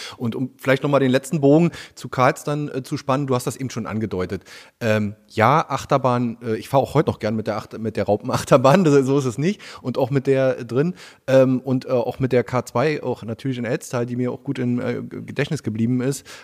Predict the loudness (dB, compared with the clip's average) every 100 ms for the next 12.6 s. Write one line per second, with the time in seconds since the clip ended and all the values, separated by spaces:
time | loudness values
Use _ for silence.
0 | -10 -2 2 2 0 -2 -2 0 0 -2
1 | -8 -6 -6 -4 -6 -6 -8 -14 -4 -2
2 | -2 -8 -8 -6 -6 -8 -8 -10 -10 -10
3 | -10 -8 -4 -4 -6 -8 0 0 4 2
4 | 2 0 0 -2 -4 -8 -6 -6 -6 -4
5 | -4 -4 -10 -10 -6 -6 -4 -8 -8 -6
6 | -6 -6 -4 0 0 -2 -8 -12 0 0
7 | 0 -2 0 0 -2 0 0 0 -4 -4
8 | -4 -4 -4 -2 -4 -2 -2 -2 -2 -6
9 | -2 -4 -4 _ _ -2 -2 -4 -4 -2
10 | 0 -2 -2 -2 -4 -6 -20 -20 -20 _
11 | -4 -4 -4 -6 -2 -4 -4 0 0 2
12 | 0 -2 -2 -4 -6 -14